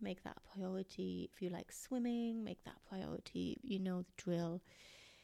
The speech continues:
If you want to be sober and happy about it, then you need to start doing things that make you happy. And give yourself permission to feel good. It's allowed. You can feel good on this journey.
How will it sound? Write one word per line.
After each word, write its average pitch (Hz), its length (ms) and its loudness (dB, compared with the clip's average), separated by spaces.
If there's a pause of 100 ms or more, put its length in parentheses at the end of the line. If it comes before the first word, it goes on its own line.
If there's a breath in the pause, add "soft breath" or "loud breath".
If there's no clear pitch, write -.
(880 loud breath)
If 202 140 0
you 202 100 4
want 196 120 4
to 185 40 2
be 196 80 6
sober 185 340 4
and 180 100 2
happy 196 240 2
about 214 400 4
it, 240 120 2
then 185 140 4
you 175 120 4
need 175 220 2
to - 100 -4
start - 500 0
doing 175 340 0
things 175 240 0
that - 140 -8
make - 260 -6
you 185 160 -6
happy. - 320 -10 (480)
And 190 240 0
give 240 160 6
yourself 254 380 2
permission 180 400 2
to - 100 -10
feel - 360 -6
good. - 440 -4
It's - 180 -2
allowed. 185 680 2
You 185 120 0
can 226 300 -2
feel 180 300 2
good 165 240 0
on 160 140 -2
this 160 200 -4
journey. 160 540 -6